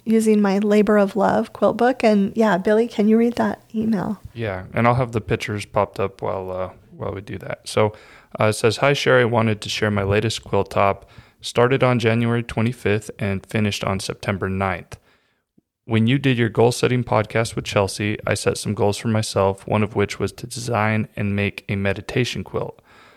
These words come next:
Speaker 2: I fell in love with the Balboa collection and started with six fat quarters from a Sew Sampler box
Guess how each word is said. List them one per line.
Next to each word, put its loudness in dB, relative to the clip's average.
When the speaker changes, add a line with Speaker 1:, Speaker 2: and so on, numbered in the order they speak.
Speaker 2:
I 0
fell 4
in 2
love 4
with -4
the -4
Balboa 2
collection -4
and -6
started 0
with -8
six -4
fat -2
quarters 0
from 0
a -2
Sew 0
Sampler -2
box -2